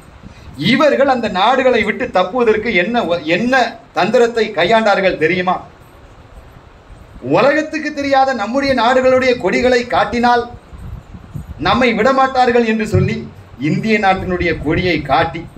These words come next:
ஏன்னா ரஷ்யாவுக்கும் இந்தியாவுக்கும் உக்ரைனுக்கும் ஒரு நட்பு இருக்கு. ரஷ்யா, இந்தியா வந்து ஒரு வல்லரசு நாடும் கூட. அமெரிக்கா, ரஷ்யா தான் நினைச்சுக்கிடாதாங்க, இந்தியா ஒரு வல்லரசு தான்.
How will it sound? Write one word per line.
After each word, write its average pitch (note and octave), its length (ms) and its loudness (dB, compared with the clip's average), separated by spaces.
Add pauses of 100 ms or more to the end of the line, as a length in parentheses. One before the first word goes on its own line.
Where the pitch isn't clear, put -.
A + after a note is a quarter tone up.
(1700)
ஏன்னா C#4 400 4 (1700)
ரஷ்யாவுக்கும் D4 960 2 (220)
இந்தியாவுக்கும் C#4 760 2
உக்ரைனுக்கும் C4+ 400 0
ஒரு C4+ 160 4
நட்பு A3+ 340 0
இருக்கு. - 260 -2 (840)
ரஷ்யா, C4 520 0
இந்தியா B3+ 380 -2
வந்து C#4 160 0
ஒரு B3+ 100 -2
வல்லரசு C4 400 0
நாடும் B3 280 0
கூட. A3+ 280 0 (1600)
அமெரிக்கா, B3 460 0
ரஷ்யா A#3 300 -2
தான் A#3 160 2
நினைச்சுக்கிடாதாங்க, G#3 440 -2
இந்தியா F3 280 -2
ஒரு G3 100 -2
வல்லரசு E3+ 400 2
தான். D3 300 -14